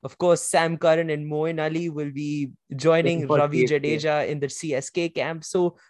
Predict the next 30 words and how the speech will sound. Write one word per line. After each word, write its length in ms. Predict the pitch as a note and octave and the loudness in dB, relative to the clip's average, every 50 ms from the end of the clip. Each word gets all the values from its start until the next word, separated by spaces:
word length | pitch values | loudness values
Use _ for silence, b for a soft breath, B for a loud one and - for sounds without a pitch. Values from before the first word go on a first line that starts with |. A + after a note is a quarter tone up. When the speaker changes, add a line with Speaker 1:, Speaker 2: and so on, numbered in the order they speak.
| b b _ - | b b _ -4
Speaker 1:
we're 80 | D#3 | 2
gonna 240 | D#3+ F#3+ A#3 A#3 A#3 | 4 6 6 6 6
get 180 | G3+ G#3+ G#3 G3+ | 4 4 2 2
a 60 | G3+ | 2
lot 260 | F3+ F3 E3+ F3 F3 F3+ | 4 4 4 4 4 2
of, 180 | E3+ D#3+ D3 D3 _ _ _ _ | -2 -2 -6 -14 _ _ _ _
we're 80 | D3+ D#3+ | -10 -4
gonna 220 | E3 G#3 A3 A3 | -2 0 0 0
get 100 | G3+ G3+ | 0 -2
a 80 | F#3+ F3+ | -2 0
lot 160 | F3+ F3+ F3 | 0 -2 -2
of 100 | F3 - _ - | -4 -8 _ -6
team 220 | A3 A#3 A3+ G#3 | -4 -4 -2 -2
ups 300 | G3+ G3+ G3+ G3+ - - | -2 -2 -2 -4 -8 -6
happening 440 | - F3+ E3 - - F3+ F3+ F3 F3 | -2 -2 -2 -2 -4 -6 -8 -6 -6
next 300 | D#3+ D3+ D#3 - - - | -6 -6 -6 -8 -8 -6
month. 200 | D3+ D3 D3 - | -4 -2 0 2
I'm 200 | C3 E3+ G#3+ G#3 | 4 4 4 2
excited 640 | A3 - - - F#3+ E3+ F3+ F3 F3+ F#3 F3+ D#3 b b b b _ _ _ _ _ _ | 0 -2 -2 0 2 2 2 2 0 0 -2 -4 b b b b _ _ _ _ _ _
for 440 | - - E3 D#3+ D#3 D#3 D#3 D#3+ | -2 0 2 4 4 4 2 2
the 140 | D3+ C#3 D3 | 2 0 -2
next 380 | C#3+ C#3+ D3 D#3 D#3 - - - | -2 -2 -2 -4 -4 -6 -4 -2
couple 300 | - D#3 D3+ - D#3 D3+ | -2 -2 -2 -2 -6 -8
of 140 | C#3+ C3+ _ | -8 -6 _
test 280 | - D3 C#3+ - - D#3+ | -2 -4 -4 -4 -8 -8
matches, 480 | D3 C3+ C3+ - D3 C#3+ C#3 C3 B2 | -6 -6 -6 -6 -8 -10 -10 -8 -6
the 180 | C3 C3+ A#2+ G#2 | -4 -4 -4 -4
next 380 | A2+ D3 D#3+ D#3 - - - - | 0 2 2 2 2 0 -8 -6
three 140 | D3+ D#3+ D3 | -6 -6 -4
matches. 360 | D3+ C#3 C3+ - D#3+ D3+ | -6 -6 -6 -6 -6 -6